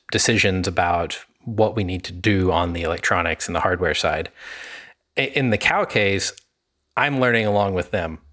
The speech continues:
on what's the best way to detect jaw motion. Uh, but so people find me a lot through other work that I've done. So they, they've talked to somebody that's used products that I've developed for them,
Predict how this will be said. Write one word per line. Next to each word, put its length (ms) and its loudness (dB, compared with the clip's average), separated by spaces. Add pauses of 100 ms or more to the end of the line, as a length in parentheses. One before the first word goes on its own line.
(240)
on 340 0
what's 260 0
the 80 -10
best 280 -2
way 160 0
to 80 -8
detect 540 -4
jaw 220 0
motion. 460 -4 (520)
Uh, 220 -4 (340)
but 220 0
so 100 4
people 260 2
find 220 0
me 80 2
a 80 0
lot 320 2
through 680 -4
other 220 2
work 460 -2 (360)
that 100 2
I've 180 2
done. 360 2
So 200 -4
they, 200 -4
they've 280 -4
talked 260 -4
to 40 -4
somebody 400 0
that's 280 -6
used 500 -4 (340)
products 420 0
that 80 -2
I've 140 0
developed 360 0
for 220 0
them, 280 -2